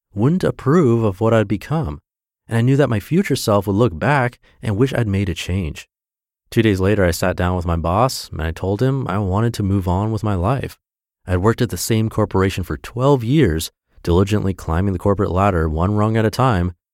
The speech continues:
but it was time for me to move on. We worked out an exit plan together, and in a few months, I was out of there without a definitive plan of how to live. And now, a year later in twenty eleven,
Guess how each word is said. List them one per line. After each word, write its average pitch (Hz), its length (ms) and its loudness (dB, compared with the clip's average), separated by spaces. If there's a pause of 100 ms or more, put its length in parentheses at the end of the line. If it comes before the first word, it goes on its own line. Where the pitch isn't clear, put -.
(280)
but - 60 -2
it - 20 2
was 113 120 0
time 131 260 -2
for 123 80 0
me 120 100 2
to 98 80 0
move 82 260 0
on. 76 280 -2 (580)
We 98 100 -2
worked 92 280 0
out 85 120 2
an 82 120 -4
exit 85 260 -4
plan 82 300 -4
together, 82 480 -2
and 78 120 -4
in 76 80 -4
a 76 40 -6
few 87 240 -4
months, 92 360 0
I 76 100 -4
was 80 160 -4
out 110 200 2
of 92 80 -2
there 76 260 -2
without 80 380 -2
a 80 80 0
definitive 80 540 -4
plan 104 340 -2
of 73 100 -4
how 82 140 0
to 80 80 -2
live. 95 380 -2 (580)
And 85 100 -4
now, 110 320 0
a 110 60 -2
year 101 220 2
later 113 320 4
in 90 120 0
twenty 113 280 -2
eleven, 117 420 0